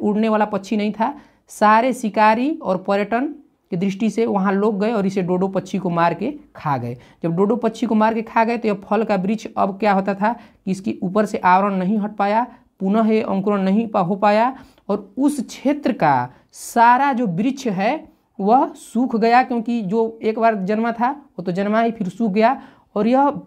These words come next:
विश्व की सबसे पारिस्थितिकी तंत्र की, मतलब कि दुखी घटना मानी जाती है डोडो पक्षी के वजह से।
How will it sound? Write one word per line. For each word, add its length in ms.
विश्व 300
की 140
सबसे 440
पारिस्थितिकी 720
तंत्र 360
की, 340
मतलब 280
कि 360
दुखी 400
घटना 380
मानी 300
जाती 320
है 260
डोडो 300
पक्षी 340
के 140
वजह 240
से। 260